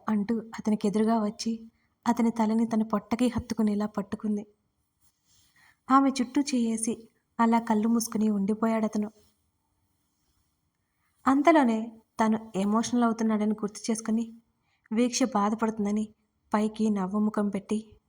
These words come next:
"ఇవాళ ఎలా గడిచిందో నీ రోజు?"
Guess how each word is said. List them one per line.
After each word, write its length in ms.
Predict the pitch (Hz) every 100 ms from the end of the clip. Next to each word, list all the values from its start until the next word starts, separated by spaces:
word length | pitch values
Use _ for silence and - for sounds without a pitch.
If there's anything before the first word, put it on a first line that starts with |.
| _ _ _ _ _ _ _ _ _ _ _ _ _ _ _ _ _ _ _ _ _ _ -
"ఇవాళ 480 | 285 285 262 214 214 -
ఎలా 200 | 214 240
గడిచిందో 380 | 262 277 269 277
నీ 140 | 247
రోజు?" 400 | 233 233 240 254